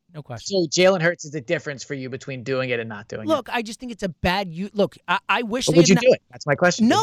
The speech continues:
Speaker 2: do
Speaker 1: No,
Speaker 2: it?
Speaker 1: no, and let me explain why, because, again, while I think the Jalen Hurts pick was horrendous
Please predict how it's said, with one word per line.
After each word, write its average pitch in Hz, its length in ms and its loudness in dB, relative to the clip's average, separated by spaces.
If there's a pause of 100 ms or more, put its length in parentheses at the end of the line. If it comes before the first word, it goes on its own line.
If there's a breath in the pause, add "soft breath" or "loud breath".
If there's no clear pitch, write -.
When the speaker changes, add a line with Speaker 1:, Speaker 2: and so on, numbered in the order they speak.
Speaker 2:
do - 60 -
Speaker 1:
No, 170 80 2
Speaker 2:
it? 143 140 -12
Speaker 1:
no, 277 360 -2
and 220 160 -4
let 254 80 -4
me 277 80 -4
explain 262 300 -2
why, 311 240 0
because, 233 420 -6
again, 214 480 -2
while 226 320 -2
I 262 80 -2
think 269 220 -8
the 240 60 -10
Jalen 247 220 -4
Hurts 226 180 -6
pick 233 180 -6
was 214 100 -2
horrendous 190 560 -4